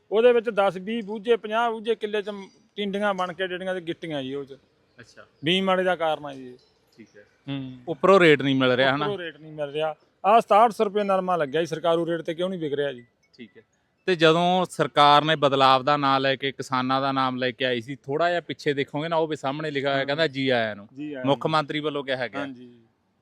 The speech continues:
Speaker 2: ਇੱਕ ਜੇ ਕੋਈ ਬੰਦਾ ਜੀ ਆਇਆਂ ਨੂੰ ਕਹਿ ਦੇ ਤਾਂ ਖੁਸ਼ੀ ਹੁੰਦੀ ਹੈ।
Speaker 1: ਖੁਸ਼ੀ ਹੁੰਦੀ ਹੈ ਜੀ।
Speaker 2: ਅੱਜ ਤੁਹਾਨੂੰ ਖੁਸ਼ੀ ਹੁੰਦੀ ਹੈ ਮੰਡੀ 'ਚ ਨਰਮਾ
Speaker 1: ਨਹੀਂ
Speaker 2: ਲੈ ਕੇ?
Speaker 1: ਖੁਸ਼ੀ ਹੋਈ, ਸਾਡੇ ਮੂੰਹ ਤੋਂ ਸਿੱਕਰੀ ਨਹੀਂ ਲਈ ਜੀ, ਬੋਲੀ ਵੀ ਲੱਗ ਗਈ ਜੀ।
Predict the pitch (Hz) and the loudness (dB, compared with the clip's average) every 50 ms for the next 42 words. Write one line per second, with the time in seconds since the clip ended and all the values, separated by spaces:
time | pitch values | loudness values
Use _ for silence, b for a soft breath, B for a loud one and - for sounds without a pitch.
0 | _ _ - 170 165 - 190 185 190 190 190 - 185 180 175 170 170 165 175 175 | _ _ -4 -4 -4 0 0 0 0 0 -2 0 -2 -2 0 0 -2 0 0 -2
1 | 147 156 156 156 160 160 160 165 165 165 147 156 156 165 180 175 185 170 - 160 | -2 -2 -2 0 2 2 2 2 0 -2 -2 0 2 2 2 2 0 -2 0 -2
2 | 143 135 156 151 143 139 131 131 131 127 120 117 123 139 147 143 135 127 131 123 | -6 -4 -2 -2 -2 -2 -2 -2 -2 -2 -2 -4 -4 -10 -14 -14 -14 -14 -14 -12
3 | - - 143 151 147 139 - 160 151 156 147 151 147 - 160 156 160 160 175 190 | -4 0 0 0 0 -2 -4 -2 0 0 0 0 -2 -2 -2 -4 -2 -2 -2 -2
4 | 180 160 156 139 139 139 139 151 160 190 208 196 196 196 170 143 180 180 170 170 | -2 -2 -6 -10 -8 -8 -4 -2 0 0 0 4 4 4 4 6 6 8 8 8
5 | 175 151 165 170 170 180 175 180 196 196 202 156 165 - - 190 196 196 190 185 | 6 6 4 4 2 2 2 2 4 4 4 4 2 -4 -2 0 0 2 4 4
6 | 190 196 190 185 175 165 175 165 160 170 175 170 165 156 139 127 131 131 131 139 | 4 4 4 4 2 2 2 4 4 4 4 4 2 2 2 -2 -6 -8 -8 -10
7 | 139 | -14